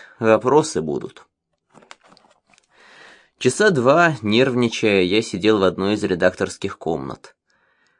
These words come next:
Поминутно заглядывали журналисты из всех отделов, говорили какие-то успокаивающие слова,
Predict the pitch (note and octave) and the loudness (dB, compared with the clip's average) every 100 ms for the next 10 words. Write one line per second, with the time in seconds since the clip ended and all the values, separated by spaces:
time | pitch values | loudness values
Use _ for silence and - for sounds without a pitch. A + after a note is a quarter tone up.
0 | _ - D3+ F#3 B3+ C4 D3+ C#3+ C#3+ F3 | _ 0 4 6 4 2 2 2 4 4
1 | F3 D3+ C#3 C3 B2+ C3 B2+ C#3+ C#3 - | 4 4 4 4 4 2 2 0 -2 -2
2 | A2+ - - A#2+ G#2 F#2+ G2+ C3+ G#2 E2 | -2 -2 -4 0 0 -2 0 2 2 0
3 | - F2+ F#2 F#2+ A#2 G2+ F#2+ - G2+ G2 | -6 -4 0 2 2 0 -6 -4 -4 -4
4 | F2+ - G2 G2 G2+ G2 F#2+ F2+ - E2 | -8 -6 -6 -2 0 2 0 -2 -6 -8
5 | E2+ - E2 E2 F#2+ A2 | -8 -6 -6 -2 0 0